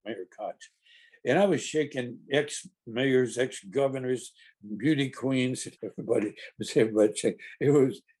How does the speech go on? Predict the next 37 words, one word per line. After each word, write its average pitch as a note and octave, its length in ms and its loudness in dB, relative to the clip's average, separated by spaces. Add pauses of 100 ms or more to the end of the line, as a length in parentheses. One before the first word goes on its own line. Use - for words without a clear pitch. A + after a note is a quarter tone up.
it G#3 60 -6
was D#3+ 280 2
so D#3+ 140 4
bizarre C#3+ 460 2
and A#2 160 -2
quite A#2+ 300 -12
wonderful. A#2 580 -10 (560)
But A2 180 0 (240)
I B2+ 40 -2
used C3 320 -2
that A2+ 200 -8
same A2+ 360 -2
aisle A2 360 0
then A2+ 220 -4
to G2+ 80 -14
get F#2+ 240 -4
back G#2 240 -2
up G2+ 80 -14 (120)
on F#2+ 120 -20
stage C3+ 460 -12
and G#2 140 -16
do C3+ 100 -6
it. A#2 80 -8 (540)
And B3+ 180 -10
I C#4+ 60 2
loved A#3 320 0
the D3 80 0
show, C3 200 4
wonderful B2+ 460 0
music. B2 440 -4
And A#2 260 -6 (580)
again, C3+ 420 4
with B2 220 2
me, B2 320 -2
uh, A#2 60 -2 (300)
uh, B2+ 280 -12 (160)
it, C3+ 340 -6